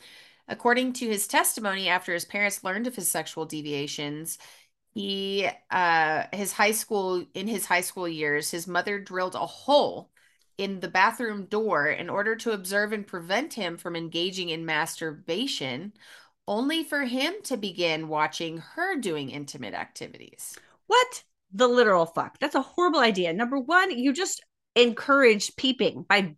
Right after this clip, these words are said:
Speaker 2: drilling a hole in your
Speaker 1: Yeah.
Speaker 2: wall.
Speaker 1: 'Cause now you're gonna peep on him. What makes
Speaker 2: Oh.
Speaker 1: you think he's not gonna peep on you?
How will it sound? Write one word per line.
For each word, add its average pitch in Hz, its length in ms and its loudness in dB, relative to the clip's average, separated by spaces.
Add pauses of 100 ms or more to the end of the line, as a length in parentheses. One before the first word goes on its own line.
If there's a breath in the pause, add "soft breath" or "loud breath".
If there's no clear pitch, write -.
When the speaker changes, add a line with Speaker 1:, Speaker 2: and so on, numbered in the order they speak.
Speaker 2:
drilling 254 360 6
a 233 80 4
hole 240 400 6 (920)
in 285 120 4
your 285 140 6
Speaker 1:
Yeah. 254 180 6
Speaker 2:
wall. 294 400 6 (320 soft breath)
Speaker 1:
'Cause 254 160 4
now 254 140 8
you're 262 180 4
gonna 262 160 4
peep 269 220 0
on 247 140 6
him. 233 320 2 (360 soft breath)
What 226 400 6
makes - 240 6
Speaker 2:
Oh. - 20 4
Speaker 1:
you 254 60 2
think 254 180 0
he's 240 160 0
not 247 240 2
gonna 240 140 2
peep 247 240 -2
on 226 160 4
you? 208 320 -2